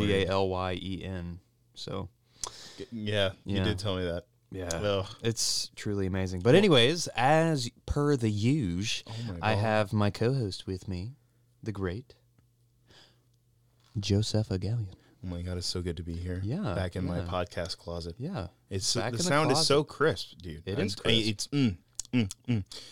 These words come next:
Speaker 2: I think the worst one I ever saw for my last name
Speaker 1: Mm-hmm.
Speaker 2: was, uh, it was, like, for a letter when Katie, my sister, was going to college. Um,
Speaker 1: Mm.
Speaker 2: one of the colleges sent her a letter, and it was addressed to, like, Katie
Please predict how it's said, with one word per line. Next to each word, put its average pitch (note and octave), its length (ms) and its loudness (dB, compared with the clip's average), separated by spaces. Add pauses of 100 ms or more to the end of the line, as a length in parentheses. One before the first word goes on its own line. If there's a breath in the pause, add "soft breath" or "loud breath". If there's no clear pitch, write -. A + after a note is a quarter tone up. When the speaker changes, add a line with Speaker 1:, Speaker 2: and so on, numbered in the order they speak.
(140 loud breath)
Speaker 2:
I - 40 -6
think C3+ 140 4
the B2 80 4
worst G2 540 0
one A2+ 220 0
I A2 120 0
ever A2 200 -2
saw G2+ 280 0
for E2+ 640 -6 (100)
my G2+ 160 0
last F2 320 0
name F#2 260 0 (260 soft breath)
Speaker 1:
Mm-hmm. G#2 300 -4
Speaker 2:
was, E2+ 500 2
uh, E2 300 -2
it E2 60 -4
was, F#2+ 160 -6
like, F#2+ 160 -4
for F#2 160 -4
a E2 80 0
letter E2+ 460 -4 (120)
when F2 160 -6
Katie, E2+ 400 -4
my D#2+ 140 -10
sister, E2 420 -4
was D#2 140 -8
going E2 260 -10
to D#2+ 80 -10
college. E2+ 540 -6 (560 soft breath)
Um, D#2+ 480 -6 (640)
Speaker 1:
Mm. G#2+ 120 -2
Speaker 2:
one G#2 160 4
of - 180 -4
the B2+ 160 6
colleges G#2 600 0
sent G2+ 200 -6
her G2 140 0
a F2+ 80 2
letter, G2 340 4
and F#2 160 0
it F#2 40 0
was F2 140 -2
addressed F2+ 380 -4
to, F2+ 80 -4
like, D#2+ 160 -4
Katie F#2 420 0